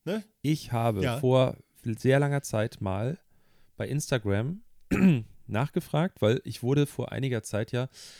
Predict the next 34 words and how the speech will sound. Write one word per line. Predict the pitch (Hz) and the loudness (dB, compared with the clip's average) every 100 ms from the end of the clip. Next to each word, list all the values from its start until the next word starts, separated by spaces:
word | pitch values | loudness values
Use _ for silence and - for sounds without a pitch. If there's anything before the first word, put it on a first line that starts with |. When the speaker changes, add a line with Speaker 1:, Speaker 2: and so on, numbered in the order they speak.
| - - - | -20 -14 -4
Speaker 2:
in | 123 135 | -2 2
den | 120 117 | 2 2
Bann | 98 113 151 208 - _ _ _ _ - | 0 2 0 -2 -8 _ _ _ _ -4
des, | 113 127 - - _ _ | -4 -4 -8 -20 _ _
vom, | - 120 120 | -8 -6 -6
von | - 113 | -4 0
Magic | 113 127 - - | 0 0 -2 -4
the | 107 | -2
Gathering | 107 110 107 85 78 | 0 0 0 -2 -4
gezogen. | 90 - - 90 123 - _ _ _ _ _ _ - - - | -8 -10 -12 -10 -14 -20 _ _ _ _ _ _ -20 -20 -6
Was | 101 117 - | 0 2 4
ja | 156 196 - - - _ - | 6 4 2 -16 -20 _ -8
in | 139 139 | -4 0
der, | 120 - | 0 0
auf | 123 | -2
der | 110 | 0
Nerd-Tabelle | 95 95 113 - 139 131 139 170 240 _ _ _ _ _ - | 0 0 -2 -2 -2 0 0 0 -2 _ _ _ _ _ 0
deutlich | 135 214 214 170 | 4 4 2 0
Speaker 1:
Ich | |
geh | - | 6
mal | 160 | 6
Speaker 2:
höher | 156 | 6
Speaker 1:
kurz | 117 | 2
Speaker 2:
noch | |
Speaker 1:
aufs | - | 0
Speaker 2:
ist | 139 | -2
Speaker 1:
Klo. | - | -2
Speaker 2:
als | 117 117 | -6 -6
Star | - 107 120 | -4 -2 0
Wars | 104 90 92 | 0 -2 -6
und | - | -10
so | 90 80 | -8 -10
weiter. | - - - 110 _ _ _ - | -12 -14 -16 -18 _ _ _ -8
Ja? | 95 | -6